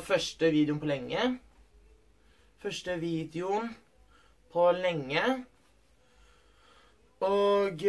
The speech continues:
ehm, eh, i dag så skal jeg på øvelsestur med Megbandet. Det blir ganske spennende. Og, ehm, ja. Eh, søsteren min er i dusjen.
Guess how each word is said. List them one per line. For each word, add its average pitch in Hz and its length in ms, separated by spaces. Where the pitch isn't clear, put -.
ehm, 185 440
eh, 175 320
i 170 80
dag 190 320
så 185 180
skal 185 240
jeg 160 360
på 165 240
øvelsestur 156 640
med 160 160
Megbandet. 113 640
Det 147 160
blir 160 300
ganske 151 560
spennende. 98 600
Og, 156 400
ehm, 156 420
ja. - 200
Eh, 226 240
søsteren 226 400
min 190 160
er 180 140
i - 20
dusjen. 196 500